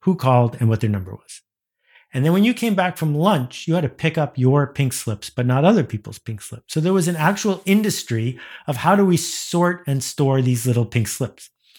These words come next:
So my first day of my first job, there's thirty people who work there. And on the receptionist desk is a plastic carousel with a spinner on it with thirty slots.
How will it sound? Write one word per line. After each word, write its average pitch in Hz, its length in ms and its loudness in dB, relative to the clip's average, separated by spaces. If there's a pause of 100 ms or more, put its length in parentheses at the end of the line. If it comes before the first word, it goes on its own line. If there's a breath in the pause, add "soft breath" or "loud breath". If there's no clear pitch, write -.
(360 loud breath)
So 165 360 2
my 160 120 2
first 202 300 -2
day 175 160 2
of 170 80 2
my 143 120 0
first 165 280 -2
job, 131 400 -2
there's 123 240 -2
thirty 147 280 2
people 165 280 0
who 151 100 2
work 110 280 -2
there. 120 300 -6 (540 soft breath)
And 139 400 2 (100)
on 160 220 4
the 220 80 2
receptionist 147 640 -2
desk 110 340 -2
is 113 120 -2
a 104 100 0
plastic 160 720 -2
carousel 123 800 0
with 120 160 4
a 104 40 -4
spinner 127 460 0
on 98 180 -12
it 165 120 -16 (300 soft breath)
with 131 260 -2
thirty 160 300 4
slots. - 640 -8